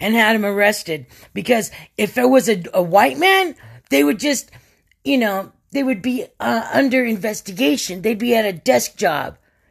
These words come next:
You know what I'm saying? That was a chick that was manning that station, which was cool because she took action.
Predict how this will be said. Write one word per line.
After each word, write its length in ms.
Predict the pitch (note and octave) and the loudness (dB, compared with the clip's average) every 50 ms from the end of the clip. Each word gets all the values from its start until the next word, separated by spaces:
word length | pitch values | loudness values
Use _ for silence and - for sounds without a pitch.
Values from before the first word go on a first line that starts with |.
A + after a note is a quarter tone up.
| _ _ | _ _
You 100 | - D4 | -4 0
know 60 | F4 F4+ | 2 2
what 140 | F4+ F4+ | 2 2
I'm 60 | F4+ - | 0 -2
saying? 380 | - - F4+ F4+ F4+ F4 - - _ _ _ - - _ | -2 -2 0 0 0 -2 -4 -8 _ _ _ -20 -10 _
That 120 | - - F4+ | 4 4 4
was 140 | F#4 C#4 C#4+ | 4 2 -2
a 100 | C4+ - | -6 -6
chick 360 | - - - F4+ F4 - - | -4 -2 0 0 0 0 0
that 200 | D#4+ C#4 - - | 0 0 2 0
was 180 | C#4 C4+ A3 | 0 0 0
manning 420 | A3+ C4 C4 B3+ B3+ B3+ B3 A#3+ A#3+ | 2 2 2 4 4 2 2 2 2
that 180 | A#3 G#3+ E3+ | 0 0 -2
station, 520 | - - - B3 A#3 G#3+ F3 - G#3+ A3+ A3+ | -4 -6 -6 -6 -6 -6 -6 -6 -4 -2 -2
which 160 | A#3 G#3 - | -2 -2 -4
was 180 | G3 G3 - - | -6 -8 -8 -8
cool 460 | - - D#4 E4+ D#4 C#4+ C4+ B3 - E3 D#3 D3+ - - | -4 -2 2 4 4 4 4 2 0 -8 -18 -16 -6 -6
because 420 | B3+ - - C4 B3 A#3+ F#3 - - - | -4 0 2 4 2 2 0 -4 -12 -12
she 320 | - - - D4 D#4+ D#4 | -10 -6 -4 -2 -4 -2
took 260 | - D#4 D#4 A#3+ - | -2 -2 -2 -2 0
action. 680 | A#3+ A3+ A#3 A3+ A3+ - - - G3 D#3+ B2+ A#2 - | 2 4 4 4 2 0 -6 -10 -8 -8 -8 -10 -14